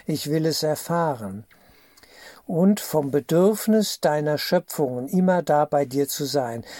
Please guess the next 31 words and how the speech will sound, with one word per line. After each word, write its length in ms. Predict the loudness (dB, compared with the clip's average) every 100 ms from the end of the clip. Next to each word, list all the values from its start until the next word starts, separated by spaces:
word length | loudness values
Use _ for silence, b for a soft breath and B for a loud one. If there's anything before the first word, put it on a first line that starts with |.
| B
Also 280 | -6 -4 -4
unsere 520 | -4 -4 -4 -4 -2
wahren 520 | -2 0 -2 -2 -4
Schöpfungen 680 | -4 0 0 0 -4 -2 -2
im 220 | -4 -6
Geist, 640 | -4 0 0 0 -4 -10 -16 b b b b b
da 160 | -2 0
wo 160 | 0 0
wir 140 | 0
verbunden 680 | -2 -4 0 2 2 2 0
sind 580 | -2 2 2 0 -8 -10
mit 420 | -4 -4 -4 -4
dem 160 | -4 -2
Christusgeist, 1120 | -4 -4 -4 -4 -4 -2 0 0 -2 -6 -14 B B B B
diese 540 | -10 -4 0 0 0 -4
Schöpfungen 760 | -2 -2 -2 -4 -2 -2 -2
wollen 480 | 2 2 2 0 0
bei 260 | 0 0 -2
uns 340 | -4 -6 -4
sein. 440 | -4 -4 -10 -14 -16 B B -10
Die 120 | -6
Liebe 460 | -4 -4 -2 -4 -2
will 140 | -2
sich 340 | -2 -6 -6
weiter 520 | -2 0 -2 0 -2 -2
in 180 | -2
uns 280 | 0 -2 -4
und 220 | -6 -4
durch 280 | -2 -2 -4
uns 260 | -8 -8 -6
ausdehnen 1000 | -4 -2 -4 -6 -4 -2 -2 -2 -2